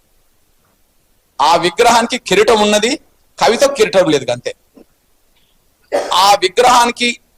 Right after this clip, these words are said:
ఏ చీర, ఏ కలర్ ఉన్నదో సేమ్ కలర్ చీర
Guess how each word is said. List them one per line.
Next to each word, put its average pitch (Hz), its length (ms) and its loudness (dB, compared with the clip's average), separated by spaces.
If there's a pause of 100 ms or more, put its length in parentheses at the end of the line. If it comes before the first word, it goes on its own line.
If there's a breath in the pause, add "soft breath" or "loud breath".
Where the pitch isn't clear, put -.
(320)
ఏ 233 460 2 (460)
చీర, 208 500 2
ఏ 214 200 2
కలర్ 214 240 2
ఉన్నదో 208 320 2 (400)
సేమ్ 294 480 0
కలర్ 233 280 0 (140)
చీర 214 140 4